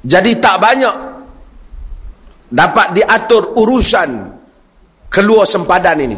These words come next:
Terpaksa berhadapan dengan isu orang murtad dan seumpamanya.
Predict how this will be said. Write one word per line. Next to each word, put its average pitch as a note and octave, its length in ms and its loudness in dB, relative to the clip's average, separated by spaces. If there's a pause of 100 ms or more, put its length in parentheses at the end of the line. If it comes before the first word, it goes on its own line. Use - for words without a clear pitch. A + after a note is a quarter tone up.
(120)
Terpaksa D#3+ 560 0
berhadapan D3 640 -2 (400)
dengan E3 380 2
isu D#3+ 340 0
orang D#3+ 400 2
murtad D#3+ 600 0
dan C#3+ 180 0
seumpamanya. A2+ 800 -4